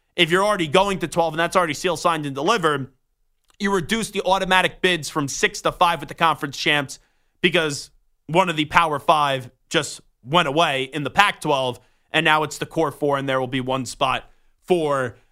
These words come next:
uh, the group of five, which whoever is the highest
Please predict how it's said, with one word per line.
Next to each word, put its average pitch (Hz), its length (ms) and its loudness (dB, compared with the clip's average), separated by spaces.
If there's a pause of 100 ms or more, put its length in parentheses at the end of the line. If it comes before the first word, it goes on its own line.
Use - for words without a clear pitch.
(120)
uh, 135 320 4
the 123 400 -2
group 208 240 0
of 139 80 -4
five, 113 440 0 (120)
which 147 320 -4 (100)
whoever 151 400 0
is 139 160 -4
the 127 120 -4
highest 151 600 -2